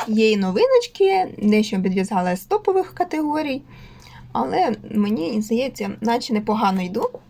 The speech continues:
Е, ще, е, підготую якісь, е, побільші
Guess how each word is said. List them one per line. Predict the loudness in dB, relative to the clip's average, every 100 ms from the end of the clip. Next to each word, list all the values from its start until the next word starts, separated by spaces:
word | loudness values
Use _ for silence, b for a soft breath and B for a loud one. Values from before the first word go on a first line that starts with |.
| -16 -8
Е, | -4 -4
ще, | -4 -4 -4 -4 -12 -18 -6
е, | -2 -2 -2 -4
підготую | -2 -2 -2 -2
якісь, | -4 -4 -8 -6 -2
е, | 0 2
побільші | 2 2 -2 -4 -6